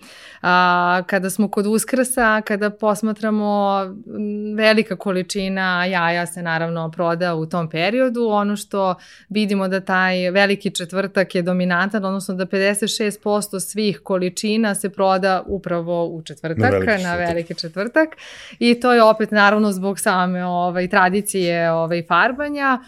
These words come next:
Speaker 1: ali, ovaj, ljudi se nekako i dalje, znači, drže, ovaj, a, tih vrednosti. A, kada posmatramo, na primer, a,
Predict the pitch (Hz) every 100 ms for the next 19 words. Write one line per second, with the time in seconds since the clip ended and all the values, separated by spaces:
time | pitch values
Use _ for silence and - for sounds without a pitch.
0 | - - 190 - 202 202 208 202 202 202
1 | 214 208 196 220 202 190 202 196 196 185
2 | 185 185 180 202 180 185 170 185 175 170
3 | 165 165 165 170 170 170 170 165 165 165
4 | 160 185 165 165 147 160 156 - 160 160
5 | - - - - 180 180 175 175 - -
6 | 208 208 208 214 208 254 233 214 208 202
7 | 220 220 220 208 202 202 196 190 185 180
8 | 175